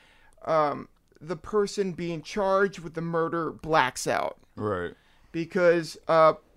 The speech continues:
Speaker 1: saying you blacked out is easier than saying, "I shot my wife in the face."
Speaker 2: Right. But he did get shot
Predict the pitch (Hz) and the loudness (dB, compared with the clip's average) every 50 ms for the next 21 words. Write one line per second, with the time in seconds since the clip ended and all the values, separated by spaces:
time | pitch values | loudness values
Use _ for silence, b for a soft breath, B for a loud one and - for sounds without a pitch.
0 | _ _ _ - - - 240 240 240 240 233 226 208 156 190 202 196 196 196 - | _ _ _ -14 -4 0 0 2 4 4 2 2 2 2 2 4 4 4 4 2
1 | - 208 185 170 165 170 156 - - _ - 202 214 226 233 226 175 180 156 151 | 2 4 4 4 4 2 -2 -8 -12 _ -10 -4 -2 -2 -2 -2 -2 -4 -2 0
2 | 147 143 147 151 151 b b b b b b b b b b - 156 185 175 170 | 0 2 0 0 -2 b b b b b b b b b b -8 -2 -2 -2 -2
3 | 160 - - - 196 185 175 170 165 165 160 156 139 - _ _ _ _ _ _ | -2 -6 -10 -6 -4 -2 -2 -2 -2 -2 -4 -6 -8 -10 _ _ _ _ _ _
4 | _ - 156 170 175 180 185 - - - 190 165 131 - 170 170 165 156 131 147 | _ -4 0 4 4 4 4 2 -2 -2 -2 -2 -2 -2 -2 -4 -4 -2 -2 -2
5 | 147 156 - 165 170 175 170 - - - 233 214 120 78 - - - - - - | -2 -2 -6 -8 -8 -8 -8 -10 -6 -2 -2 -2 -2 -4 -8 -12 -14 -14 -14 -16
6 | - - 95 95 90 90 87 87 - - 98 107 120 123 123 120 131 135 139 131 | -14 -10 -6 -6 -4 -4 -6 -8 -10 -12 -6 -2 0 2 2 4 6 6 6 6
7 | 131 113 104 - - 120 107 101 98 87 - | 4 2 0 2 4 6 6 6 6 4 0